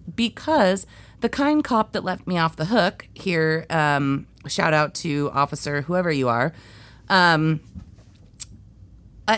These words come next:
he told me that you have to have both hands on the wheel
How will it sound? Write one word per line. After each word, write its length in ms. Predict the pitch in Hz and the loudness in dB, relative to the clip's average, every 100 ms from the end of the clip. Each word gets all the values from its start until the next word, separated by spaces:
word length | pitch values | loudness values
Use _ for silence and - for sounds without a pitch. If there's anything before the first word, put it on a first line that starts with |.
| - | -2
he 760 | 175 - 262 247 247 240 233 - - - | -8 -2 2 2 2 0 -2 -6 -12 -10
told 280 | - 320 - | -2 -2 0
me 380 | 175 113 151 - - | 0 0 -6 -10 -2
that 480 | 180 180 170 - - - - - - | 2 4 4 0 -10 -20 -20 -20 -4
you 140 | 214 | 0
have 140 | 247 - | 0 2
to 60 | |
have 140 | 202 185 | 0 0
both 220 | 233 - | -4 -2
hands 260 | 277 262 | 0 2
on 120 | 208 185 | 2 0
the 80 | |
wheel 460 | 151 131 123 165 - | 0 0 0 -4 -6